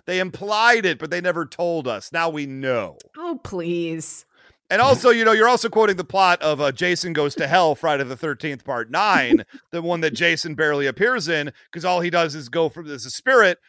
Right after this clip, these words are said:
Speaker 1: taking over body and body and body with the powers of Jason Voorhees. Uh, if I get through this episode and I don't mention that that's also a thing,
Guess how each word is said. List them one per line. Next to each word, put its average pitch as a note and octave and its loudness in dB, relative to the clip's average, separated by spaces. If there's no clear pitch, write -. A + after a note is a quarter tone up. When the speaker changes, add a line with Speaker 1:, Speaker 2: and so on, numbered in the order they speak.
Speaker 1:
taking F3 -6
over E3 0
body D#3+ 2
and D3 -6
body C#3+ 0
and B2+ -6
body F#3+ 4
with C#3 -8
the - -20
powers C3 -2
of G#2+ -18
Jason G#2+ -10
Voorhees. C#3 -4
Uh, C#3 0
if B2 -6
I E3+ 4
get E3 -4
through D#3 -8
this D3 -6
episode D3+ -4
and C#3 -4
I C#3 2
don't D#3 0
mention D#3+ -4
that C3 -6
that's C#3 -2
also D3 -6
a B2+ -8
thing, G3 0